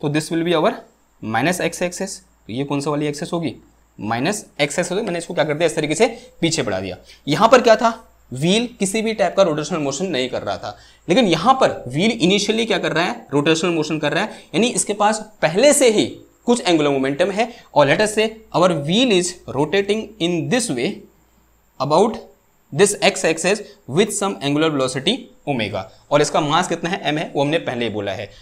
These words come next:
और यहाँ से लेकर यहाँ जो डिस्टेंस है, वो कितनी है? आर है।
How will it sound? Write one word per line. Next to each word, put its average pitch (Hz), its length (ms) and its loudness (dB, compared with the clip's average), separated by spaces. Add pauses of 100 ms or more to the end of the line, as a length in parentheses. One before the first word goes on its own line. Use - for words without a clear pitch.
(140)
और 135 100 0
यहाँ 127 260 2
से 208 120 2
लेकर 208 240 2 (260)
यहाँ 156 180 -2
जो 170 80 0
डिस्टेंस 170 440 -2
है, 196 360 -4
वो 151 80 -4
कितनी 151 240 -4
है? 147 240 -6
आर 131 200 4
है। 185 300 -4